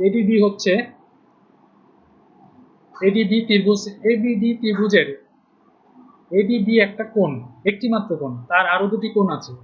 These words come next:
বিএডি এবং এবিডি। অতএব আমরা বলতে পারি ত্রিভুজ এবিডিএ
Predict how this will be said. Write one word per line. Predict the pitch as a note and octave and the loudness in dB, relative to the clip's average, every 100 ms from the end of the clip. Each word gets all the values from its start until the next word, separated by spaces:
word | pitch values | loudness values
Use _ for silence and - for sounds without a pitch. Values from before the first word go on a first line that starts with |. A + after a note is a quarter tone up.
| _ _ D#3 | _ _ -4
বিএডি | F#3+ G#3 G3+ G3 A#3 F#3+ | 4 6 6 2 0 0
এবং | D#3+ E3+ F3 - _ - F#3+ | -2 -6 -8 -16 _ 0 0
এবিডি। | F#3+ B3 G3+ E3 B2+ - _ _ _ _ F3+ | 2 -2 0 -4 -6 -12 _ _ _ _ -6
অতএব | F3+ E3 C#3 - _ _ _ _ _ _ _ _ - | 0 2 0 -10 _ _ _ _ _ _ _ _ -14
আমরা | F3 F#3 F#3 | -4 -2 2
বলতে | G3 G3+ G3 | 2 2 0
পারি | E3+ A3 A#3 - _ _ _ _ _ _ _ _ _ _ _ _ _ _ _ _ _ - _ _ _ _ _ _ _ _ _ - - - - | 0 -2 -6 -20 _ _ _ _ _ _ _ _ _ _ _ _ _ _ _ _ _ -20 _ _ _ _ _ _ _ _ _ -20 -20 -20 -6
ত্রিভুজ | G3+ G3 F3+ A3+ - - - _ _ _ _ _ _ _ _ _ _ _ - _ _ - F#3+ | 2 2 2 -4 -4 -18 -20 _ _ _ _ _ _ _ _ _ _ _ -20 _ _ -4 2
এবিডিএ | G3+ G3 A3 G3 - _ _ _ - D#3 F3+ F#3+ F#3+ E3+ | 2 2 0 -4 -16 _ _ _ -20 -6 -2 0 2 2